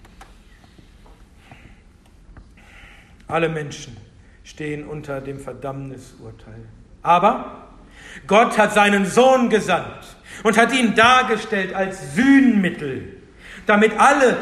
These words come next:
die an ihn glauben, aus Gnaden gerechtfertigt werden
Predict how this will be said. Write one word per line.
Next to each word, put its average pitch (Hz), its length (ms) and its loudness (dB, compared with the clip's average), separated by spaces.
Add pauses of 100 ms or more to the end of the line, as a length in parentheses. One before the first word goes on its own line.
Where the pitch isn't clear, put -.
(160)
die 233 100 2
an 240 200 0
ihn 311 320 -2
glauben, 233 640 0 (500)
aus 196 240 -2
Gnaden 269 680 4
gerechtfertigt 202 840 -4
werden 180 400 0